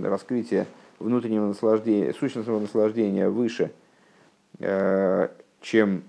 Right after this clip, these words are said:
раскрытие сущностной воли. Шелахен гилу ароцен еш гам ахшов, по, э, по причине чего раскрытие воли существует также сейчас, машенкин гилу атайну, ки ерак леосит.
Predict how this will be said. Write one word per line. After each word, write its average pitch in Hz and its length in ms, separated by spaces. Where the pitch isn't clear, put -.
раскрытие 98 720
сущностной 98 500
воли. 95 400
Шелахен 143 640
гилу 165 360
ароцен 143 500
еш 123 360
гам 139 420
ахшов, 180 640
по, 117 240
э, 104 300
по 104 160
причине 110 520
чего 120 300
раскрытие 101 680
воли 101 420
существует 110 640
также 98 300
сейчас, 131 500
машенкин 131 600
гилу 127 240
атайну, 120 500
ки 113 100
ерак 117 440
леосит. 104 440